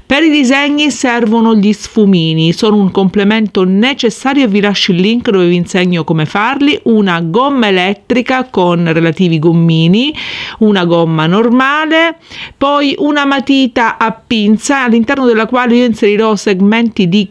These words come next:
gomma e un taglierino per tagliare appunto la gomma. Cominciamo subito e cominciamo a disegnare l'elemento geometrico che comanda la costruzione dell'occhio, che è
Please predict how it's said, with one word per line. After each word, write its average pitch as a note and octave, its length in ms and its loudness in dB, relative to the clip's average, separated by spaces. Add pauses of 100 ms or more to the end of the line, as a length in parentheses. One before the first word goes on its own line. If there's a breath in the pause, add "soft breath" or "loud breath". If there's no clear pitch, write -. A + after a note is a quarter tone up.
gomma F#3 720 2
e G#3 240 -2
un F#3+ 560 -2
taglierino A#3+ 600 0
per E3+ 180 -4
tagliare E3 340 0
appunto D#3+ 680 -4
la E3+ 180 2
gomma. D#3 520 0 (560 loud breath)
Cominciamo B3+ 680 0
subito D#3+ 640 -2
e A#3 140 -2
cominciamo B3 840 0
a F3+ 220 -2
disegnare F#3 1080 0
l'elemento A#3 540 0
geometrico F#3+ 600 0
che A#3+ 160 -2
comanda F3 420 0
la G#3 120 0
costruzione G#3+ 580 -2
dell'occhio, E3 640 0
che C4+ 120 -4
è F3 220 -2